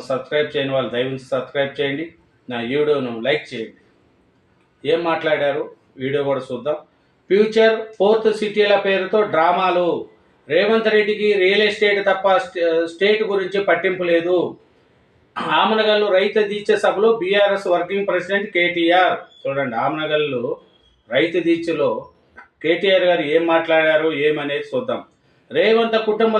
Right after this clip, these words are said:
సభ్యులు ఇటీవల వెయ్యి ఎకరాలు నొక్కేశారు. భూముల రేట్లు పెంచుకునేందుకు అత్తగారి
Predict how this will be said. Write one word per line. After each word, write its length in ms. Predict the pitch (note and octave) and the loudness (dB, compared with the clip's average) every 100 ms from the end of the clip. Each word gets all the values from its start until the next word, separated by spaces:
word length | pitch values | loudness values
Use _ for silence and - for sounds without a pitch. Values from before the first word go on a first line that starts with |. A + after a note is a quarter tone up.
| G#3 | 0
సభ్యులు 340 | G#3+ G#3 A3 G#3+ | 0 2 2 2
ఇటీవల 400 | G#3 G3 G#3 A3 B3+ - - _ _ - | 2 2 4 4 2 -2 -12 _ _ -6
వెయ్యి 340 | C#3+ G3+ A3 G#3+ | 0 0 2 0
ఎకరాలు 420 | G#3 G#3+ G#3 A3 A3+ | 2 2 4 4 2
నొక్కేశారు. 720 | F3+ F#3 G3+ G3+ G3+ F#3 F#3+ F3+ - - _ _ _ _ _ _ | -2 0 0 2 2 2 2 2 0 -6 _ _ _ _ _ _
భూముల 340 | B2+ G#3+ A#3 A3+ G#3+ | 0 2 4 4 4
రేట్లు 260 | G#3+ A3 G#3 | 4 0 0
పెంచుకునేందుకు 760 | G3 F#3+ A3 G#3+ G#3 G3+ G3 A#3+ A3 | -2 -2 2 2 2 0 2 2 2
అత్తగారి 480 | - A3 A3 G#3+ | 0 2 4 2